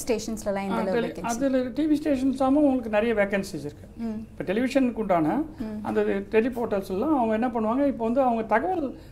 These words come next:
Speaker 2: பரிமாற்றங்கள் நடக்குது. இப்ப அது
Speaker 1: ம்.
Speaker 2: ஏற்கனவே நம்ம சொன்ன மாதிரி, இப்ப telecommunication ஒரு டி வி channel இருக்கு அப்படின்னா, அந்த டி வி சேனல்ல production ஒரு பக்கம் நடக்கும்.
Speaker 1: ம்.
Speaker 2: அந்த production வந்து தங்கு தடையின்றி மக்களுக்கு, நேயர்களுக்கு சென்று கொடுப்பது எப்படின்னு கேட்டிங்கன்னா, தொலைத்தொடர்பு தான்.
Speaker 1: ம்.
Speaker 2: அந்த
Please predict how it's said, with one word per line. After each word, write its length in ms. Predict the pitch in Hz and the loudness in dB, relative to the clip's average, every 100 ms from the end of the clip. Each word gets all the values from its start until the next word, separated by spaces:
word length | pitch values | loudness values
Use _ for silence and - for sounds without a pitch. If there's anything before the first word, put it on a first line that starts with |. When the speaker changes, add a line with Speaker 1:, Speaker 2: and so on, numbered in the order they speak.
| - | 0
Speaker 2:
பரிமாற்றங்கள் 520 | 220 269 269 208 165 | 4 6 4 2 0
நடக்குது. 360 | 147 143 - 202 | -2 -6 -12 -4
இப்ப 140 | 165 | -2
அது 140 | 165 | 0
Speaker 1:
ம். 40 | 165 | 0
Speaker 2:
ஏற்கனவே 280 | 190 240 247 | -2 -2 -2
நம்ம 140 | 220 | -2
சொன்ன 220 | 202 190 | -4 -4
மாதிரி, 240 | 190 170 285 - - - | -4 -4 -6 -8 -18 -20
இப்ப 180 | - 156 | -8 0
telecommunication 840 | 220 262 254 233 220 208 180 170 | 4 4 4 4 0 -2 -4 -2
ஒரு 300 | 165 156 151 - - | 0 -2 -4 -14 -4
டி 100 | 262 | 4
வி 120 | 277 | 4
channel 300 | 262 226 240 | 6 6 6
இருக்கு 220 | 208 190 175 | 2 0 -2
அப்படின்னா, 340 | 151 147 269 311 - - - - | 0 -2 -2 -4 -12 -20 -20 -12
அந்த 180 | - 180 | -4 -2
டி 180 | 175 294 | 2 2
வி 40 | |
சேனல்ல 400 | 330 277 262 320 | 4 4 4 4
production 400 | 302 226 302 381 | 4 6 6 6
ஒரு 140 | 349 262 | 4 6
பக்கம் 220 | 220 196 | 4 0
நடக்கும். 280 | 160 - - - | -2 -4 -12 -8
Speaker 1:
ம். 320 | 226 208 208 - - | -6 -6 -6 -10 -8
Speaker 2:
அந்த 160 | 180 180 | 0 2
production 480 | 214 277 - 359 | 4 4 4 4
வந்து 300 | 262 220 240 | 4 4 0
தங்கு 280 | - 226 320 | 2 4 4
தடையின்றி 640 | 320 262 254 254 247 277 269 - - - - - - - - | 6 6 6 4 2 0 -2 -14 -20 -20 -20 -20 -20 -20 -16
மக்களுக்கு, 640 | 247 202 285 262 233 247 - - | -6 2 4 4 4 -2 -4 -4
நேயர்களுக்கு 580 | 214 240 226 220 220 202 | 0 2 4 2 2 -2
சென்று 300 | 214 233 233 | 0 0 4
கொடுப்பது 400 | 214 202 196 180 | 2 4 4 4
எப்படின்னு 280 | 185 180 165 | 2 -2 -2
கேட்டிங்கன்னா, 320 | 156 170 330 | -2 0 2
தொலைத்தொடர்பு 460 | 269 262 254 196 151 | 6 6 6 2 -2
தான். 160 | - - - | -10 -18 -10
Speaker 1:
ம். 300 | 226 220 220 | -8 -8 -8
Speaker 2:
அந்த 80 | 160 | -6